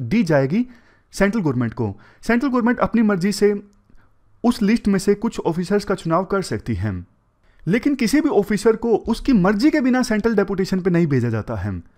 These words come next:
समझ गए? जो ऑफिसर्स इच्छा जाहिर करते हैं ना कि हमारी इच्छा है सीबीआई में काम करने की, ईडी में काम करने की, या फिर होम मिनिस्ट्री में काम करने की, तो फिर उन्हीं ऑफिसर्स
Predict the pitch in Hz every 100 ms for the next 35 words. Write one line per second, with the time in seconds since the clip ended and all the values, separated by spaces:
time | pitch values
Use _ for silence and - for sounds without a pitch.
0 | _ _ _ _ _ _ _ - 214 240
1 | 165 127 113 196 262 277 - 196 196 220
2 | 269 247 - 226 - 302 190 165 190 175
3 | 151 214 135 208 247 165 160 196 170 -
4 | 208 113 110 92 - _ - 175 160 180
5 | 175 160 151 143 123 120 135 135 170 196
6 | 196 180 147 143 127 117 117 117 104 -
7 | _ - 139 175 151 165 202 190 - 165
8 | 151 139 131 123 113 120 120 107 - -
9 | - - - 277 269 262 226 277 277 -
10 | 220 - 220 220